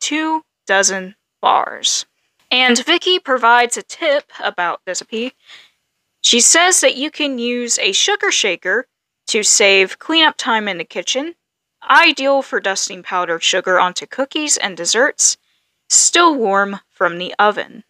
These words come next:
And that's it! That's all of the recipes I want to highlight for Mom's Go-To Recipes. And that's all we hear about from Mom's Go-To Recipes. To,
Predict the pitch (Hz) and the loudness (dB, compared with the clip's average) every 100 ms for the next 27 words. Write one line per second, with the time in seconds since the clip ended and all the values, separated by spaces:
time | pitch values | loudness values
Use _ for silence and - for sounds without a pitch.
0 | _ _ _ _ _ _ - 320 370 349 | _ _ _ _ _ _ 0 2 2 2
1 | 381 - 523 571 - - - _ _ _ | 2 2 0 0 -4 -14 -20 _ _ _
2 | _ _ _ 240 294 - - 254 277 269 | _ _ _ 0 0 -2 0 2 4 2
3 | 254 _ 233 214 208 - - 196 190 247 | 0 _ -2 0 -2 -4 -8 -16 -12 -12
4 | 311 - - - _ 208 190 180 190 196 | -6 -4 -6 -10 _ -6 -4 -6 -6 -2
5 | 180 175 175 233 - 202 196 180 170 - | 0 2 2 0 0 -2 -2 -2 -4 -6
6 | 185 170 - 180 170 170 180 202 240 262 | -4 -4 -4 -6 -2 -2 -2 -4 -4 -4
7 | 302 302 - - _ _ _ _ - 196 | -4 -4 -6 -8 _ _ _ _ -4 0
8 | 208 247 - 208 233 247 _ _ _ _ | 0 0 2 2 0 -4 _ _ _ _
9 | _ _ 233 240 269 330 403 330 196 175 | _ _ -4 -2 0 2 2 4 4 2
10 | - - 226 196 170 175 _ - 208 180 | 0 -6 -4 -4 -4 -16 _ -10 -8 -8
11 | 175 - 180 - 208 170 160 - 220 - | -10 -8 -6 -6 -6 -6 -4 -6 -6 -14
12 | 240 - - _ _ _ _ _ _ - | -6 -6 -6 _ _ _ _ _ _ 2
13 | 269 277 277 269 | 6 6 6 4